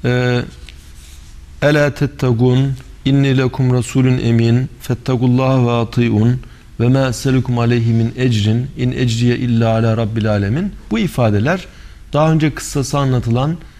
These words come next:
e, dört beş peygamber hakkında da aynen bu surede yer aldı. Onlar da kavimlerine aynı ifadelerle Allah'ın dinini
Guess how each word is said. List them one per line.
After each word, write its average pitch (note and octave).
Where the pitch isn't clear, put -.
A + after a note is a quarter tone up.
e, A2+
dört C#3
beş D#3+
peygamber C3+
hakkında B2
da E3
aynen D#3
bu D3
surede A2
yer C#3+
aldı. A2
Onlar D3
da D3
kavimlerine B2+
aynı D#3+
ifadelerle B2
Allah'ın C3
dinini A2+